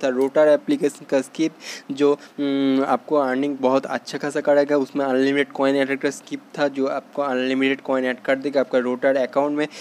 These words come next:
जिससे आप Paytm का कोई भी गिफ्ट card में विड्रॉल कर सकते हैं। तो दोस्तों, मैं आज आपको एक refer skip देने वाला हूँ, जिससे आप आ, आ, अच्छा खासा earning कर सकते हैं। तो चलिए दोस्तों, बढ़ते हैं skip की तरह।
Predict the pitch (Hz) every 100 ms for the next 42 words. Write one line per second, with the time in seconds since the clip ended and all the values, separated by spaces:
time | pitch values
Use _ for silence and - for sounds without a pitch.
0 | - 147 160 175 165 156 147 147 147 147
1 | - 135 131 131 139 135 131 131 - 131
2 | 127 135 127 135 139 127 113 117 - 110
3 | - - - 151 170 170 175 170 156 -
4 | - - - - - - - 131 131 139
5 | - 143 131 127 147 139 - 151 151 147
6 | 139 139 139 143 135 135 139 135 170 143
7 | 135 131 127 135 131 - 147 143 139 131
8 | 131 123 131 147 - 147 147 - - -
9 | 139 160 160 156 160 139 127 147 139 -
10 | 135 - 131 131 139